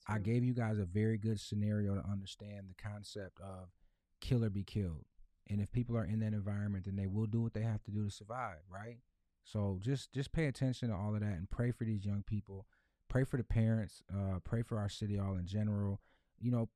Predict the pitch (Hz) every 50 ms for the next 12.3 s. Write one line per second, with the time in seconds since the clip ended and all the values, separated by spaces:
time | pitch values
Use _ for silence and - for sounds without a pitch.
0 | _ - - - 143 147 156 - - 160 156 151 151 143 - - 151 147 - 139
1 | 135 143 147 147 127 131 135 135 - 143 143 139 139 135 131 135 127 123 - 143
2 | 143 143 131 - - 120 107 104 110 113 120 - - 131 127 - 110 110 117 117
3 | 117 - - 127 127 127 120 107 107 113 110 107 - - 113 120 123 117 110 104
4 | - - 113 131 - - - - - - _ _ _ _ _ _ - 101 107 110
5 | 113 113 - 131 120 120 117 117 117 120 117 - 120 117 - - 107 95 104 110
6 | 113 110 104 98 87 101 107 104 85 104 113 117 110 104 - - 98 117 - -
7 | 120 131 127 120 117 127 131 120 - 120 117 117 - 123 113 117 113 113 107 107
8 | - 110 110 113 117 113 - - - _ _ _ _ _ _ _ _ _ _ _
9 | _ _ _ - 101 101 98 98 90 - - - _ - 76 98 104 64 73 90
10 | 104 117 120 127 131 131 131 117 - - - - - - 135 127 123 120 120 113
11 | 113 - - - 117 120 120 110 87 71 - _ _ _ - 98 104 107 110 117
12 | 117 117 120 123 120 113